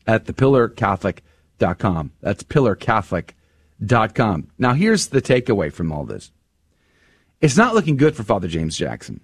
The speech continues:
As, as I said the very first time I reported this case, as I repeated the last time I re-, uh, reported this case,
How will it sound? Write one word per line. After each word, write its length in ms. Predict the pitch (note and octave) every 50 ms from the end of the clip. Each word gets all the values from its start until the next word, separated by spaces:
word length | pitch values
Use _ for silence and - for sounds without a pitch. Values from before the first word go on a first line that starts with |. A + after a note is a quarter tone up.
| _ _ _ _ _ -
As, 340 | C#3+ D#3+ F3+ F3+ C#3+ B2 - _ _ _ _ -
as 200 | D3+ D#3+ D3 D#3
I 160 | F#3 A#3 C4+
said 500 | - - - D#3+ C3 B2+ A#2+ A#2+ C3+ - -
the 120 | C3 B2+
very 300 | A#2+ C3+ E3+ F3+ F3+ E3+
first 360 | - - - - G3+ F#3 -
time 180 | - C#3+ C#3+ C3
I 40 | A#2+
reported 440 | A2+ A2 G2+ - A#2 A2 G2 E2+ E2+
this 160 | F2+ F2 -
case, 380 | - F2+ C#2 C#2 D2 - - _ _
as 180 | B2+ C3 A#2+ C#3
I 60 | C#3
repeated 500 | D3 D3+ C#3+ D3 - G3 G3 F3 F#3 D#3
the 80 | E3+
last 360 | D#3 D3 D#3 F3 G#3 G#3 G3+ -
time 140 | E3 D3+
I 60 | C#3 B2
re-, 180 | A#2 A#2 A2
uh, 240 | - - B2+ A2+ A2+ - -
reported 360 | B2+ A#2+ - - A2+ G#2 F#2
this 160 | F2+ F2 D#2
case, 300 | - - E2+ E2+ E2+ -